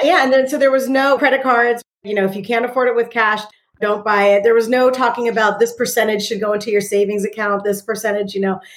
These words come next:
It was a very simple way of looking at money. I wasn't really exposed to wealth for wealth's sake, <laughs> or even as the result of hard work and having it not be a bad word,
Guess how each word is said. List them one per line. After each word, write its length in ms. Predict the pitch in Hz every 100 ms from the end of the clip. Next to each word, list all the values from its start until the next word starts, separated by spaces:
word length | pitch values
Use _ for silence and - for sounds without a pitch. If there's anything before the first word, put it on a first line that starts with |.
| - - -
It 80 | 269
was 160 | 285 -
a 160 | 233
very 340 | 208 226 254 262
simple 760 | - - 247 240 240 240 233 214
way 220 | 220 214
of 160 | 202 190
looking 340 | 208 190 180
at 120 | -
money. 360 | 175 - - _ _ _ - _ _
I 120 | 220 220
wasn't 320 | 311 403 359
really 360 | 214 202 202 202
exposed 920 | 190 - - 185 175 - 180 190 - _ _ _ _ _ 202
to 800 | 196 247 220 208 196 190 190 - _ _
wealth 800 | 196 165 220 208 180 - - - _ _ _
for 180 | - 180
wealth's 680 | 170 175 202 202 196 - -
sake, 440 | 190 196 220 - - 226 - -
<laughs> 380 | - - _ 226
or 120 | 226
even 260 | 247 247
as 140 | 226 208
the 80 | 202
result 400 | 190 202 202 202
of 140 | 170
hard 340 | 160 208 196
work 320 | 180 185 190 190 _ _ _
and 180 | 185 185
having 280 | 208 214 208
it 120 | -
not 300 | 190 196 196
be 140 | 196
a 60 | 185
bad 380 | 160 180 185 170
word, 460 | 180 175 262 320